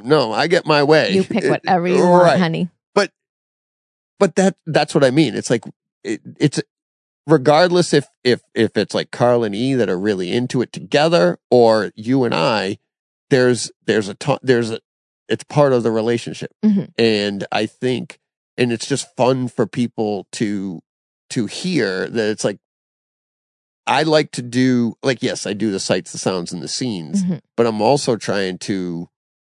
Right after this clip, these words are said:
Speaker 1: you know, resonate that there's so much we have in common. All the differences we have in opinions and movies and sights and sounds and scenes,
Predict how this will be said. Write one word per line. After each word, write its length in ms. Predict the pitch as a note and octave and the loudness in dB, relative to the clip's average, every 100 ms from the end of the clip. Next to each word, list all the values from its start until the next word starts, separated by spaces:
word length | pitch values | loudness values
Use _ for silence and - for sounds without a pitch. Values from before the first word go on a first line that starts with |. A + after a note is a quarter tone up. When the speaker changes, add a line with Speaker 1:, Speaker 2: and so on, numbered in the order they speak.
| _ - | _ -4
Speaker 1:
you 120 | A#2 | -4
know, 100 | D#2+ | -2
resonate 580 | E2 G2+ F#2 F#2+ F#2 - - | 0 -2 -2 -6 -6 -8 -6
that 280 | F#2+ D#2+ D#2 _ _ _ _ - | -4 -4 -8 _ _ _ _ -18
there's 340 | - - - - _ _ _ - | -14 -14 -14 -18 _ _ _ -12
so 400 | - - D3 A#2+ | -10 -4 -2 -2
much 260 | G#2 F#2 - | -2 -6 -8
we 140 | E2+ | -6
have 220 | F2+ E2 | -6 -8
in 120 | E2 | -10
common. 400 | - F2+ E2+ F2+ - | -8 -6 -6 -10 0
All 220 | A#2 D#3+ | 4 4
the 80 | D#3 | 2
differences 540 | C#3 D3 C#3+ B2 B2 A2+ | 0 0 -2 -4 -6 -4
we 120 | A2+ | -2
have 240 | A2 A2 | 0 0
in 60 | G2 | -2
opinions 460 | E2+ B2 A2 G2+ | -4 -4 -4 -6
and 120 | G2+ G2 | -6 -2
movies 480 | A#2+ G#2+ A2 G#2+ | -2 -2 -4 -4
and 200 | F#2+ E2+ - | -8 -12 -10
sights 280 | G#2+ G2 G2 | -10 -10 -12
and 100 | F2+ | -8
sounds 300 | E2+ D#2+ _ | -8 -10 _
and 120 | - | -8
scenes, 340 | D#3+ B2 F3+ | -4 -4 -6